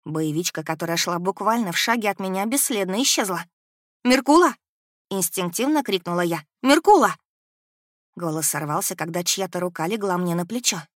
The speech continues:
Я не стала оглядываться, просто замерла, оцепенев внутри и снаружи, и только почувствовала, как шевелятся волосы на затылке. За спиной никого не было,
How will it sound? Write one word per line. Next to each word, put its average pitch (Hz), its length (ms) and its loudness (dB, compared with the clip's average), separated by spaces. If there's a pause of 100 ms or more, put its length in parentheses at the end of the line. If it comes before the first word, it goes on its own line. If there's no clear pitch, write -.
(160)
Я 170 200 -2
не 180 100 -2
стала 165 320 0
оглядываться, 180 560 -2 (280)
просто 180 380 -4
замерла, 165 500 -2 (120)
оцепенев 196 680 -2
внутри 196 320 -2
и - 20 -2
снаружи, 233 460 0 (380)
и 180 100 -10
только 165 360 -6
почувствовала, 175 760 -4
как 175 180 -6
шевелятся 180 580 -2
волосы 220 440 -2
на 180 100 0
затылке. 160 560 -2 (540)
За 165 240 0
спиной 175 480 0
никого 190 420 2
не 254 220 6
было, 190 220 0